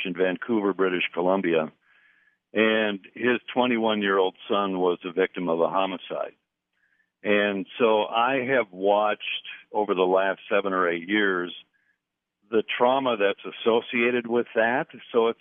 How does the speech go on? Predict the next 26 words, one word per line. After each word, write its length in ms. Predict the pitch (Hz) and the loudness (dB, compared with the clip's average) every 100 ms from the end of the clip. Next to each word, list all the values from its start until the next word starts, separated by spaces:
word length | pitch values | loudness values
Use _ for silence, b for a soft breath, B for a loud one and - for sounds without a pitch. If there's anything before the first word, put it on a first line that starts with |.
| - | -2
not 380 | 123 127 135 147 - | 2 2 2 -2 -4
just, 260 | 127 117 - - - _ _ _ _ _ | 0 0 -2 -16 -20 _ _ _ _ _
uh, 280 | 92 98 95 | 0 2 2
losing 540 | - 113 131 135 123 110 | 0 0 0 2 0 2
that 200 | 101 98 | 4 2
adult 360 | 92 101 92 - - | 2 2 0 0 0
child, 400 | 120 113 101 90 | 0 2 0 -2
but 140 | 95 | -2
it's 180 | 95 - | -2 -6
the 60 | 110 - | -14 -4
siblings 460 | 131 123 117 98 90 | -2 0 0 -2 0
are 160 | 98 90 | 2 2
affected 420 | - 101 98 95 | 0 -2 -2 -4
by 200 | 87 87 | 0 0
that. 180 | 87 87 | 2 0
This 140 | - 127 | -2 -6
is 100 | 143 | -4
a 80 | 113 | -2
murdered 460 | 104 101 107 104 - | 2 4 4 0 -2
child. 460 | 107 104 113 76 - _ b b b _ _ | -2 0 0 -4 -12 _ b b b _ _
So 420 | 113 104 101 95 95 | 2 4 2 0 -2
the 80 | 101 - | -6 0
siblings, 460 | 131 123 120 101 95 - - _ | 0 2 0 -2 -4 -10 -20 _
you 120 | 104 | -4
know, 300 | 95 92 76 | 0 0 2
uh, 200 | 101 95 | 0 0